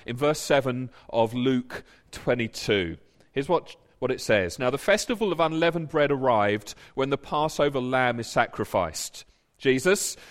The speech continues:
sent Peter and John ahead and said, 'Go and prepare the Passover meal so we can eat it together.' 'Where do you want us to prepare it?' they asked him. He replied, 'As soon as you enter Jerusalem, a man carrying a pitcher of water will meet you.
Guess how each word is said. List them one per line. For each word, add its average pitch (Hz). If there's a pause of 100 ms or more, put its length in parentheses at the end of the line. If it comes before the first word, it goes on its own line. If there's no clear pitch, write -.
(160)
sent 139
Peter 165
and 170
John 135
ahead 143
and 131
said, 147
'Go 175
and 208
prepare 165
the 147
Passover 147
meal 123 (180)
so -
we 143
can 151
eat 127
it 120
together.' 120 (680)
'Where 233
do -
you 294
want 285
us -
to 254
prepare 226
it?' 127
they 120
asked 101
him. 85 (500)
He 170
replied, 160 (320)
'As 151
soon 233
as 269
you 208
enter 180
Jerusalem, 139 (220)
a 131
man 180
carrying 175
a 147
pitcher -
of 147
water 165
will 143
meet 180
you. 90